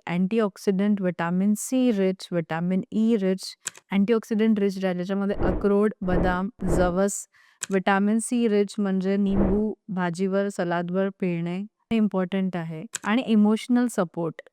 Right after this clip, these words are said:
फॅमिली आणि पार्टनरचा इमोशनल सपोर्ट एकमेकांसाठी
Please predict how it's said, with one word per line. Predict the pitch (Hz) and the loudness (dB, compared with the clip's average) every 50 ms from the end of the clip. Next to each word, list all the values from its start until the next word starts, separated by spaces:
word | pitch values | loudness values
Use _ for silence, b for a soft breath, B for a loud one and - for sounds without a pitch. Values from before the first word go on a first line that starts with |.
| _ - | _ -2
फॅमिली | - 190 185 196 202 214 233 247 277 285 | 2 2 4 4 4 4 4 4 2 0
आणि | - - 190 190 202 | -2 -4 -4 -4 -4
पार्टनरचा | 208 - 180 165 165 - 196 202 202 202 196 - - 226 - - | -2 -2 -2 -2 -2 -2 -4 -4 -4 -4 -4 -4 -6 -6 -4 -4
इमोशनल | 185 180 180 180 185 190 - - 220 214 220 | -4 -2 -2 -2 -2 -4 -4 -4 -2 -2 -2
सपोर्ट | 214 - - 185 160 - - 175 180 175 - B B B B B B B B B - | -2 -2 -4 -4 -4 -4 -4 -4 -4 -4 -6 B B B B B B B B B -2
एकमेकांसाठी | - 233 220 247 247 226 202 - 202 196 196 190 - 196 185 - - 233 | -2 0 2 4 4 4 2 0 0 -2 -2 -2 -2 -4 -4 -2 -4 -4